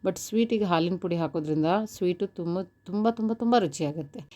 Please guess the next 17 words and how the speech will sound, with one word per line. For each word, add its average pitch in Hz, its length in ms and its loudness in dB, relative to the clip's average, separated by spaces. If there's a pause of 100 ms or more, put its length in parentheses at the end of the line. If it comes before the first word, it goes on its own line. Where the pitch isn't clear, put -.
(140)
ಈಗ 196 120 2
ಅದ್ರಲ್ಲಿ 185 320 4
ಸ್ವಲ್ಪ 185 240 2
ಉಳಿದಿತ್ತು, 180 460 2
ಮತ್ತೆ 180 280 -2
ನೀರು 170 220 2
ಹಾಕ್ಬಿಟ್ಟು 170 380 -2
ಚೆನ್ನಾಗಿ 165 400 -2
ಮಿಕ್ಸ್ 160 300 -2
ಮಾಡಿ 170 160 0
ಹಾಕ್ಕೊಂಡೆ, 151 420 0
ವೇಸ್ಟ್ 175 320 -2
ಮಾಡಬಾರ್ದಲ್ಲ 147 580 2
ಯಾವುದು, 151 580 0
ಅದಕ್ಕೋಸ್ಕರ. 156 460 -4
ಈಗ 190 100 6
ಇದಕ್ಕೆ 214 460 0